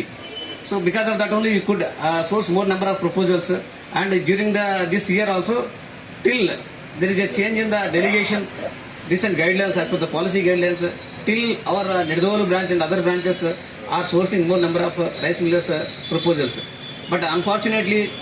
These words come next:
recentగా ఒక డెలిగేషన్లోనే margin on B Gs has changed, increased from ten percent to fifteen percent. దానివలన ఇప్పుడు రెన్యువల్కి వచ్చారు రైస్ మిల్లర్స్ అకౌంట్స్. లాస్ట్ ఇయర్ ఎవరైతే కొత్తగా వచ్చారో కెనరా బ్యాంక్కి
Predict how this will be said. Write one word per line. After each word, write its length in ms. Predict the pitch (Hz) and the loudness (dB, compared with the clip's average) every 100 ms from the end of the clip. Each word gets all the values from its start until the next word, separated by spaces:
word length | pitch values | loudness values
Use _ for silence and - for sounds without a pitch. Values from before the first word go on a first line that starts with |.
| - - - - | -12 -12 -6 0
recentగా 340 | 190 214 214 220 | 2 2 2 2
ఒక 60 | 180 165 | 2 2
డెలిగేషన్లోనే 640 | 185 214 196 185 185 185 196 - - - 131 - - - - - - - - 156 | 2 2 2 0 0 0 -2 -6 -10 -8 -8 -10 -12 -12 -14 -14 -14 -12 -6 -2
margin 280 | 185 208 220 214 | 0 2 2 2
on 60 | 196 | 2
B 120 | 180 180 | 2 2
Gs 160 | 175 - - - - | 0 -2 -10 -10 -8
has 100 | 160 - | -2 0
changed, 280 | 185 175 123 - | 2 0 -2 -4
increased 380 | 180 214 220 214 175 | -2 2 2 2 2
from 100 | 185 170 | 0 0
ten 100 | 185 | -2
percent 240 | 196 202 175 | -2 0 -2
to 40 | 202 | -2
fifteen 240 | 175 175 151 | 0 0 2
percent. 260 | 139 113 104 - - - - - - - - | -2 -4 -10 -12 -16 -14 -14 -14 -14 -10 -2
దానివలన 400 | 208 214 220 220 208 202 | 0 2 2 2 0 2
ఇప్పుడు 160 | 185 180 175 | 2 4 4
రెన్యువల్కి 400 | 214 240 233 202 | 2 0 0 0
వచ్చారు 280 | - 151 - - - - 147 | 0 0 -4 -8 -12 -8 -2
రైస్ 160 | 185 196 | 0 2
మిల్లర్స్ 240 | 190 196 190 175 | 2 4 2 2
అకౌంట్స్. 340 | 151 190 180 185 160 | 2 2 4 2 2
లాస్ట్ 240 | 170 - 196 | 0 0 0
ఇయర్ 120 | 170 | 2
ఎవరైతే 320 | 165 185 175 185 160 | 2 2 2 0 0
కొత్తగా 260 | 156 185 180 | 0 2 2
వచ్చారో 240 | 180 170 175 | 2 0 2
కెనరా 200 | 156 165 151 | 0 0 0
బ్యాంక్కి 280 | 147 - | 0 0